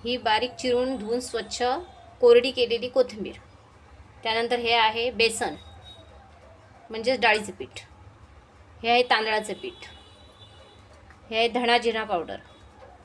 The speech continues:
हे आहे हिंग, मीठ,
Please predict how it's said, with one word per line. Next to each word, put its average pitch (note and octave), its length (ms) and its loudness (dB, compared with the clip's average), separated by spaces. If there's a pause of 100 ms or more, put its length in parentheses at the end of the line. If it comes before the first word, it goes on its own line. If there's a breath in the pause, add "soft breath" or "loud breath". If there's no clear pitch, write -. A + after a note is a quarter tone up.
(720)
हे A3+ 80 0
आहे A#3+ 100 6
हिंग, B3 300 2 (1600)
मीठ, B3 380 0